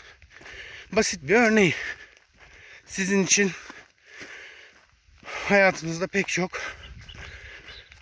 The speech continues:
güçlük ve hata olduğunu düşündüğünüz şeyler bulunacaktır. Bu bazen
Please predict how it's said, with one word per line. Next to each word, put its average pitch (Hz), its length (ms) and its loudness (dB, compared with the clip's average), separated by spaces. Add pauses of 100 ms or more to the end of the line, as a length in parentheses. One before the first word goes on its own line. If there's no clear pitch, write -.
(100)
güçlük - 580 2 (1700)
ve 170 80 4
hata 180 380 6
olduğunu 160 460 2
düşündüğünüz 160 600 2 (1200)
şeyler 165 380 4
bulunacaktır. 165 800 -2 (1080)
Bu 180 140 0
bazen 180 440 6